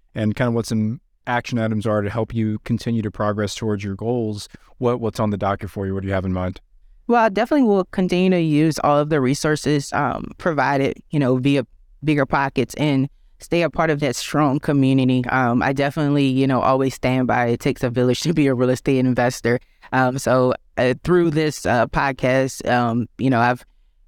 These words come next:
Speaker 2: grown my, uh, network of people who are telling me, "Hey, if you decide to, you know,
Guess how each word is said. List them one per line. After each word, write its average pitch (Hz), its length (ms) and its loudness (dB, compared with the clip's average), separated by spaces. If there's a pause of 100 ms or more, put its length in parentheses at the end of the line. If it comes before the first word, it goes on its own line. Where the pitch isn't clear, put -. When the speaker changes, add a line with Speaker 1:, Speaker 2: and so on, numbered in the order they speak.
(180)
Speaker 2:
grown 143 400 2
my, 127 420 2
uh, 123 160 4
network 139 500 0
of 131 120 -4
people 147 360 2
who - 120 -14 (280)
are 135 120 2
telling 143 360 0
me, 139 80 2
"Hey, 151 220 2
if 135 100 -2
you 143 80 4
decide 131 520 0
to, 131 340 0
you 139 120 0
know, 120 260 2